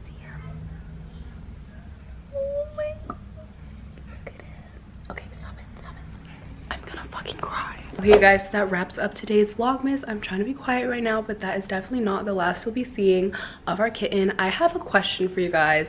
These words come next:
I need you guys to help me come up with a name for this kitten cause we have no idea. We were thinking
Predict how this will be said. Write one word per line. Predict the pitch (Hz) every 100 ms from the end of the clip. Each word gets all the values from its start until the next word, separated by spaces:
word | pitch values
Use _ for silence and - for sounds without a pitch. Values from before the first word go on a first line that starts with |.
| -
I | 190
need | 190 202
you | 240
guys | 240 247 254 -
to | 220
help | 196 185 208
me | 196 196 - - -
come | - 190
up | 196
with | -
a | 247
name | 202 190 202 220 -
for | 190
this | 185 185
kitten | 190 175 185
cause | 185
we | 196 202
have | 247
no | 208 185
idea. | 180 185 180
We | 180
were | 190
thinking | 226 226 254 262 269